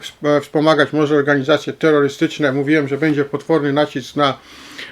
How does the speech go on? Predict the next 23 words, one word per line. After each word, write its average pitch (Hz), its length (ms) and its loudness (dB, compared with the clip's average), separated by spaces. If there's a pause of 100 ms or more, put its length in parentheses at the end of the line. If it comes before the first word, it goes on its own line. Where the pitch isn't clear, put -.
(100)
Boba 170 260 8
Aruma, 175 320 4
którego 165 360 2
zresztą 170 300 -2
tutaj 170 300 2
widzicie 185 460 2
z, - 160 -6
e, 143 200 4
Danielem 151 420 2
Kinahanem, 147 600 2
także 139 360 0
Daniel 147 340 0
Kinahan 143 440 0
mówił, 139 260 -4
że 139 140 -2
nie 151 100 0
miał 143 140 2
zielonego 143 460 0
pojęcia, 143 380 0
kim 147 200 -4
ten 139 160 -4
człowiek 127 340 -2
był. 160 220 2